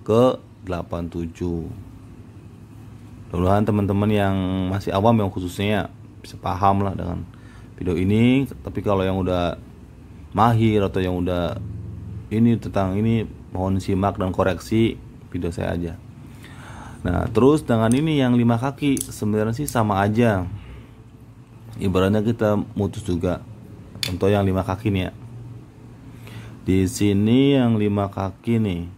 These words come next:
satu, dua, tiga, empat, lima. Nah, ini juga sama aja. Ini koil nih, kaki ini sama kaki ini koil. Dan ini kom. Kom.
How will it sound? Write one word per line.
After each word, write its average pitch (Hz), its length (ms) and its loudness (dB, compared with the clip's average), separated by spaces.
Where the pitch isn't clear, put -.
satu, 95 580 2
dua, 90 480 2
tiga, 87 800 -4
empat, 98 400 -4
lima. 78 400 -4
Nah, - 140 -8
ini 95 100 2
juga 120 220 4
sama 101 260 0
aja. 117 160 0
Ini 131 380 2
koil 120 480 4
nih, 90 180 -4
kaki 95 400 -4
ini 113 640 -2
sama 95 300 -6
kaki 95 340 -4
ini 95 300 -2
koil. 95 500 0
Dan 87 240 -2
ini 104 260 0
kom. 90 400 2
Kom. 92 340 2